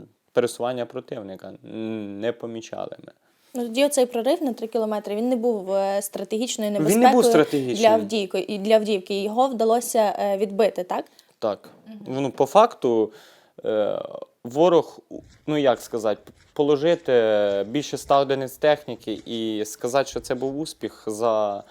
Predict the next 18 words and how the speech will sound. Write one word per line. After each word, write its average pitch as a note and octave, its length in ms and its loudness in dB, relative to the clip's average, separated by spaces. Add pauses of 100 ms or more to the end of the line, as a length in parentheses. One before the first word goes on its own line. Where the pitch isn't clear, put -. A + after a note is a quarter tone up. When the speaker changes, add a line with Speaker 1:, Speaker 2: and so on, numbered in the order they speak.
(300)
Speaker 1:
три C#3+ 160 0
кілометри D3 460 0
посадочки, C#3 640 -2
яка A#2 320 2 (280)
даже B2 320 2
не, A2+ 320 0 (320)
не C#3 160 4
вглуб D#3 360 4 (120)
нашої C#3 340 4
оборони C#3 380 2
йшла, B2+ 280 8
а - 20 6
просто C3+ 420 6
повздовж A2+ 720 4
нашої G#2 360 -4
оборони G2+ 440 -4
йшла. - 340 -14
Ну, A2 140 -10